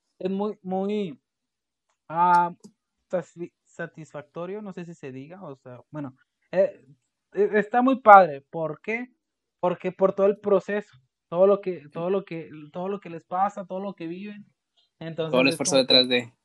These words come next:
Speaker 1: Ajá, exactamente. Entonces, e-, está, mm, eh, está muy padre, la verdad. Eh, pero, bueno, eh, ese, ese es otra, ¿eh? El, am, los dramas coreanos. En Netflix han, han hecho, han,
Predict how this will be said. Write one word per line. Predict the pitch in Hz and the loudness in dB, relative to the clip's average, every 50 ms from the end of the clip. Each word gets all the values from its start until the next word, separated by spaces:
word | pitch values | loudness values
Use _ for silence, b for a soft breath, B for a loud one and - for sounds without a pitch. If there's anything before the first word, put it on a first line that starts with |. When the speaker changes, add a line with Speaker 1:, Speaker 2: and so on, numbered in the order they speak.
| _ - | _ 10
Speaker 1:
Ajá, | 180 185 196 180 165 196 - - | 12 12 12 12 10 4 -6 -6
exactamente. | 160 156 151 - 160 160 160 - - 165 156 151 156 165 175 185 180 - 143 | -8 -12 -12 -12 -12 -14 -14 -12 -14 -12 -12 -12 -12 -12 -12 -14 -14 -14 -14
Entonces, | 139 143 143 156 160 185 170 139 151 | -16 -14 -14 -14 -14 -14 -16 -16 -18
e-, | 160 - 202 170 | -16 -14 -12 -12
está, | - - 180 180 185 202 214 226 226 202 180 165 - _ _ _ _ | -6 0 2 4 6 6 6 6 4 2 -2 -8 -14 _ _ _ _
mm, | - 170 165 147 | -16 -14 -12 -12
eh, | 131 131 _ _ _ _ _ _ _ _ _ _ - 143 170 180 185 | -14 -14 _ _ _ _ _ _ _ _ _ _ -18 -16 -12 -10 -8
está | 175 - 196 | -4 0 4
muy | 202 226 233 226 | 6 6 6 8
padre, | - 196 180 165 143 139 | 12 12 12 12 12 8
la | 143 139 | 0 -4
verdad. | 139 135 135 131 131 - _ _ _ _ _ _ _ _ _ _ - | -4 -4 -6 -8 -12 -14 _ _ _ _ _ _ _ _ _ _ -10
Eh, | 147 151 151 151 151 151 151 151 151 151 151 151 - _ _ _ _ _ _ | -6 -2 0 2 2 4 4 4 4 2 0 -4 -8 _ _ _ _ _ _
pero, | - 180 180 180 180 180 175 175 170 165 165 160 160 160 160 160 156 156 156 156 151 151 151 151 147 | -2 2 4 6 8 8 8 6 6 4 2 0 0 0 0 -2 -2 -4 -4 -4 -4 -4 -4 -4 -6
bueno, | 143 156 196 247 262 262 208 175 - 175 | -6 -2 0 0 2 2 0 -2 -4 -8
eh, | 175 175 170 170 170 | -8 -6 -6 -8 -6
ese, | - - 233 220 208 | -2 -2 -2 -2 -2
ese | 190 175 - 208 | -6 -10 -10 -8
es | 202 - | -6 -6
otra, | 196 202 - 190 175 180 196 226 | -6 -6 -6 -6 -8 -8 -8 -8
¿eh? | 247 233 185 | -10 -10 -10
El, | 165 156 147 131 127 127 127 _ _ _ _ _ _ _ - | -10 -10 -12 -12 -14 -16 _ _ _ _ _ _ _ _ -10
am, | 127 139 135 135 127 123 117 113 - _ _ | -6 -6 -4 -4 -6 -8 -12 -18 -20 _ _
los | - 156 151 143 135 | -12 -10 -10 -8 -8
dramas | 151 151 156 165 185 185 - | -6 -6 -6 -6 -6 -8 -8
coreanos. | - 170 156 160 170 196 190 - | -6 -4 -4 -4 -4 -6 -8 -8
En | 175 175 170 | -8 -6 -4
Netflix | 170 202 190 - - 262 - - | -4 -6 -6 -8 -10 -10 -10 -8
han, | 214 196 208 208 170 - | -10 -10 -10 -10 -12 -10
han | 180 180 185 196 196 | -10 -10 -8 -8 -10
hecho, | 190 - _ - 185 | -12 -14 _ -18 -14
han, | 190 185 185 196 208 208 202 180 156 135 135 131 | -12 -12 -10 -10 -10 -10 -10 -10 -12 -14 -18 -20